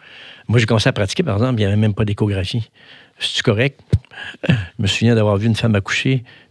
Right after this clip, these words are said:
puis, euh, une fois que le premier bébé est sorti, euh, son mari était là, il y avait déjà trois enfants, puis il dit, « Ouf, pour moi, il y en a un autre. » <laughs> Ça, c'est,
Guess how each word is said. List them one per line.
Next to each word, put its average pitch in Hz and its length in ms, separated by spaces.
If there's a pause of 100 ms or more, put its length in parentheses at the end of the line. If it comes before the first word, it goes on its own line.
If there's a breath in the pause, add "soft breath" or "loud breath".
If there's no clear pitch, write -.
puis, 107 200
euh, 98 220
une 101 80
fois 123 140
que 110 60
le 104 60
premier 107 280
bébé 101 200
est 110 40
sorti, 117 440
euh, 92 260
son 92 180
mari 98 180
était 101 180
là, 107 220 (260 loud breath)
il - 40
y - 20
avait 101 140
déjà 104 180
trois 104 300
enfants, 101 280
puis 104 120
il 98 60
dit, « 95 200
Ouf, - 340 (300 loud breath)
pour 107 100
moi, 131 120
il - 20
y - 40
en 110 100
a - 20
un 98 80
autre. » 107 220 (360)
<laughs> - 380
Ça, - 220
c'est, 131 200